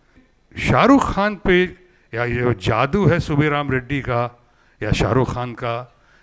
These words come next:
कि सब कुछ छोड़कर, सारी दीवारों को तोड़कर मैं आज इस वक्त यहाँ आया हूँ, सिर्फ इसी चाहत पे, सिर्फ शाहरुख खान के लिए और सुबीराम रेड्डी के आदेश को अध्यादेश मानते हुए मैं आया हूँ। जय हिंद, जय महाराष्ट्र,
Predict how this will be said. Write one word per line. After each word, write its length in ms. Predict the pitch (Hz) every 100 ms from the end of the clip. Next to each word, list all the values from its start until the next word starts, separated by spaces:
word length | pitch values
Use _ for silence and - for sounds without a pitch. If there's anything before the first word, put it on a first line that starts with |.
| -
कि 80 | 143
सब 320 | - 190 -
कुछ 240 | 220 202
छोड़कर, 680 | - - 165 185 165 160 151
सारी 440 | - 151 151 165 156
दीवारों 560 | - 143 139 143 151
को 120 | 143
तोड़कर 760 | 139 - 160 160 151 123 123 - _ _ 131
मैं 100 | 131
आज 380 | 127 123 127 123
इस 180 | - -
वक्त 180 | 139 117
यहाँ 240 | 117 120 117
आया 160 | 131
हूँ, 280 | 127 117 131 _ _ -
सिर्फ 340 | - 165 165
इसी 240 | 160 - 185
चाहत 480 | - 139 127 143 -
पे, 160 | 101 190 _ _
सिर्फ 220 | - 208 143
शाहरुख 440 | 143 127 151 -
खान 220 | 127 135
के 180 | 135 127
लिए 320 | 107 98 113 - - -
और 120 | 120
सुबीराम 580 | - 143 170 143 139 117
रेड्डी 280 | 123 127
के 160 | 139 143
आदेश 480 | 110 117 147 165 -
को 320 | - 127 - _ -
अध्यादेश 640 | 143 143 - 220 185 180 160
मानते 360 | 131 127 -
हुए 140 | 120 123
मैं 160 | 113
आया 300 | 113 110 117
हूँ। 240 | 117 131 160 - - -
जय 260 | 160 202 196
हिंद, 500 | - 208 247 220 - - - -
जय 260 | - 190 202
महाराष्ट्र, 760 | 190 151 175 160 - 147 127